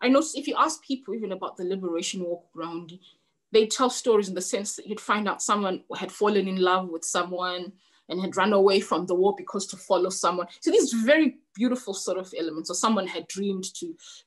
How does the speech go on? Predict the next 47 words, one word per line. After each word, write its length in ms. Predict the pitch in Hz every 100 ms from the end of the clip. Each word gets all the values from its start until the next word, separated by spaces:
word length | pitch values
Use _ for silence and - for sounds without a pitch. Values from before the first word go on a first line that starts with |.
| _ -
to, 200 | 220 208
you 60 | 208
know, 220 | 196 196
get 140 | 214 214
an 120 | 214
education. 580 | 185 - - 185 185 196
So 120 | 196
they 100 | 185
ran 140 | 190 202
away 120 | 196
from 260 | 196 180
home 340 | 156 175 190 190
to 80 | -
go 140 | 180
to 60 | 190
the 100 | 185
city, 420 | - 185 - 170
and 100 | 165
then 120 | 180
they 80 | 170
got 240 | 160 180
involved 580 | 180 175 170 175 185 -
in, 260 | 131 143 139
you 100 | 180
know, 120 | 165 - -
a 40 | -
political 500 | - 185 - - 156
group. 200 | - - -
So 140 | - 320
even 160 | 330
the 80 | 277
way 220 | 240 285
those 200 | 254 262
stories 360 | - 240 240 196
evolve, 460 | 170 - 151 - -
I 80 | -
think 200 | 214 214
they 80 |
show 280 | 185 - 226
that, 200 | 190 -
that 180 | 185 190 _
beauty 360 | 180 196 - 175
of, 120 | 165 -
of 120 | 156 - _ _ _ _ _ - -
the 80 | 247
human 260 | 233 269 247
spirit, 480 | - 196 - -